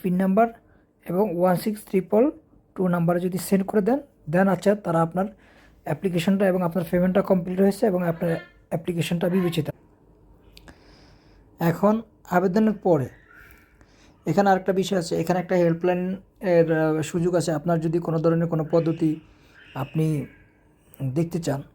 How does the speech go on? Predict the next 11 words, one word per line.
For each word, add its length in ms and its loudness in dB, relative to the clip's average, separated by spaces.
সেক্ষেত্রে 540 -2
এই 240 2
যে 240 0
পুলিশ 260 2
ডট 260 2
টেলিটক 640 -2
ডট 240 4
কম 260 -2
ডট 160 2
বিডিতে 500 0
আপনার 280 -2